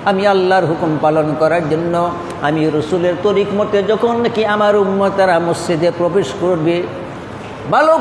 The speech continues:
পোশাক পরিধান করে আজকে মসজিদে আমরা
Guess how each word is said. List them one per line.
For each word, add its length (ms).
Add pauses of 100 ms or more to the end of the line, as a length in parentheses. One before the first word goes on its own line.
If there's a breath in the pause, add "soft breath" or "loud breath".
পোশাক 580
পরিধান 440
করে 180
আজকে 300
মসজিদে 440
আমরা 360